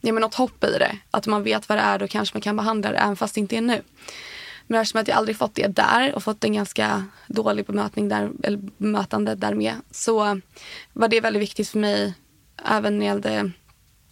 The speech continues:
ja, men bup och få reda på vad det är. För jag vill inte heller leva i så här: "Men det kanske är det här, det kanske är det." Jag vill liksom alltid ha det på papper så jag faktiskt kan göra någonting åt det. Eh, men då gjorde vi massa inofficiella diagnoser. Och då så kom de ju fram till att jag hade det. Men jag fick vänta tills,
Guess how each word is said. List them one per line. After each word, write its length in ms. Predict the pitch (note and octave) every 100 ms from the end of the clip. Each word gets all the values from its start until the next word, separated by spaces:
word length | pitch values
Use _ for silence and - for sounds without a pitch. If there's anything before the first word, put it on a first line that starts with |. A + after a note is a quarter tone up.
| -
ja, 60 | A#3
men 160 | A3+
bup 280 | G#3+ C#4 -
och 120 | -
få 80 | G#3+
reda 200 | A3 G#3
på 120 | G#3
vad 220 | G3+ G#3+ A3
det 80 | -
är. 220 | A#3 G3+
För 140 | -
jag 120 | G#3+
vill 100 | G#3+
inte 180 | G#3+ G3+
heller 180 | G#3 A3
leva 220 | G3+ G3
i 40 | G3
så 80 |
här: 60 | G#3
"Men 80 | G3
det 80 | G3+
kanske 480 | - A#3 G#3+ - B3+
är 80 | A3+
det 80 |
här, 180 | G#3 F#3+
det 80 | G3+
kanske 360 | A#3+ A3+ G3+ A3+
är 120 | G3
det." 80 | G#3
Jag 100 | G3+
vill 80 |
liksom 240 | G#3 G#3 G3 _ -
alltid 300 | - G#3 G#3+ - -
ha 180 | A3 G3+
det 60 |
på 80 | F#3
papper 340 | G#3+ F#3+ -
så 140 | - -
jag 80 | G3+
faktiskt 300 | F#3 - -
kan 60 |
göra 60 | G2+
någonting 220 | G2+ A3+
åt 160 | G#3+ -
det. 120 | - - - - - - - - - -
Eh, 460 | G#3+ G#3+ G#3 G3+ G#3
men 100 | A3
då 60 |
gjorde 220 | A#3 A#3 G3+
vi 80 |
massa 300 | G#3 G3+ A3+
inofficiella 600 | A3+ G#3+ G#3 G#3+ G#3 G#3
diagnoser. 680 | G3+ G3+ G3+ G3+ - - F#3 G#3 _
Och 140 | - G#3
då 180 | G#3
så 120 | G#3 -
kom 160 | G#3
de 100 | G#3
ju 60 | G3+
fram 200 | G#3 G#3
till 100 | A3
att 100 | G#3+
jag 80 | G#3
hade 260 | G#3+ G3+
det. 160 | G#3+ - - _
Men 140 | - G3+
jag 120 | G3+
fick 100 | G3
vänta 260 | G#3 F#3 G#3
tills, 640 | G3+ G#3 G3 F#3 -